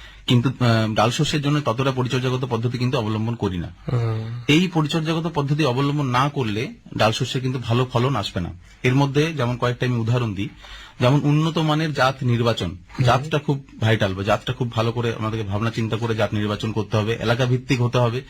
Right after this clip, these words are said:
Speaker 1: সেই জাতের যাতে ভালো ফলন হয় সেই ব্যাপারটাও লক্ষ্য রাখতে হবে।
Speaker 2: মানে, এলাকা ভিত্তিক বলতে ধরুন সুন্দরবন অঞ্চলের জন্য অন্যরকম এক
Speaker 1: একরকম
Speaker 2: জাত,
Speaker 1: জাত, অবশ্যই।
Speaker 2: আবার অন্য
Speaker 1: আবার
Speaker 2: অঞ্চলে, হ্যাঁ।
Speaker 1: পাহাড়ি অঞ্চলের জন্য একরকম জাত হতে পারে,
Speaker 2: হুম।
Speaker 1: সমতল ভূমির জন্য একরকম জাত হবে।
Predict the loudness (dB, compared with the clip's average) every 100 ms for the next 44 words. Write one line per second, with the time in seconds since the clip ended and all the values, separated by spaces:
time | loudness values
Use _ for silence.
0 | -16 -18 -16 -2 2 4 4 2 2 0
1 | 0 -2 -2 0 2 2 2 2 4 2
2 | 0 -2 -2 -2 0 0 0 -4 -8 -6
3 | -10 -2 0 0 2 2 2 0 0 0
4 | 0 0 0 -2 -2 0 0 0 -6 -10
5 | -2 2 4 4 2 0 -2 -2 -2 0
6 | 0 2 2 0 0 0 2 2 0 -2
7 | -4 -2 -2 -2 -2 0 0 2 2 4
8 | 4 2 -2 -4 -4 -4 0 2 4 2
9 | 0 -2 -2 -2 -2 -2 -2 0 0 0
10 | -2 2 2 2 0 0 0 0 -2 -2
11 | -2 -2 -2 -2 -4 -2 0 2 0 -2